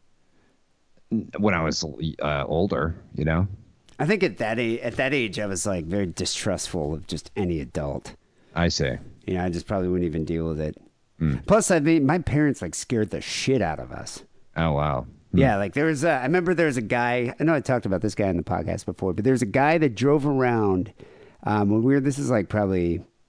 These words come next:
Speaker 2: I don't know, maybe, it must have been, like, maybe fourth grade.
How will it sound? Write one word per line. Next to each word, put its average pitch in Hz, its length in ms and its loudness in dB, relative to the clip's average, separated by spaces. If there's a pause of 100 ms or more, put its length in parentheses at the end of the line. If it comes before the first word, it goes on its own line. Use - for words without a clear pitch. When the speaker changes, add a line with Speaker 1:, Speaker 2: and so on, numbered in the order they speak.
(180)
Speaker 2:
I 92 60 -2
don't 78 120 -2
know, 82 240 -6 (440)
maybe, 90 640 0 (260)
it - 40 -2
must - 160 0
have - 40 -10
been, 98 120 2
like, 85 120 0
maybe 82 160 -2
fourth - 400 -6
grade. 95 440 -2